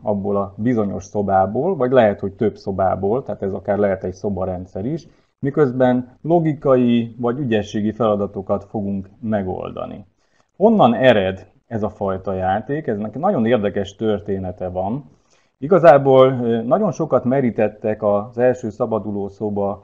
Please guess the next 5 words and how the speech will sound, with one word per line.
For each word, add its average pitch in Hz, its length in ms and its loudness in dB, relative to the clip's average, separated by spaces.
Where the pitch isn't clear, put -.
készítői 110 840 -4
a 98 60 -2
különböző 107 360 -6
számítógépes 95 960 -4
játékokból, 95 1040 -6